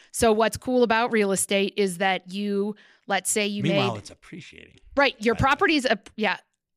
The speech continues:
Speaker 1: Depreciation is not the opposite of appreciation, which is very confusing.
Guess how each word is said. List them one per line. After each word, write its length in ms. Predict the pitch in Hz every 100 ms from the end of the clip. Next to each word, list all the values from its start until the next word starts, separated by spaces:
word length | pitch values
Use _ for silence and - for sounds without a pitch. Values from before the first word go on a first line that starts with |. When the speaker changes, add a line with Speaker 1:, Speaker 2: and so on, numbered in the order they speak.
| _ 170
Speaker 1:
Depreciation 840 | 214 226 285 269 277 262 285 262
is 260 | 233 214 202
not 220 | 208 208
the 100 | 202
opposite 400 | 214 220 - 196
of 120 | 190 - -
appreciation, 840 | 202 202 185 190 180 175 185 175
which 160 | 170 175
is 80 |
very 220 | 170 175 170
confusing. 480 | 180 175 165 147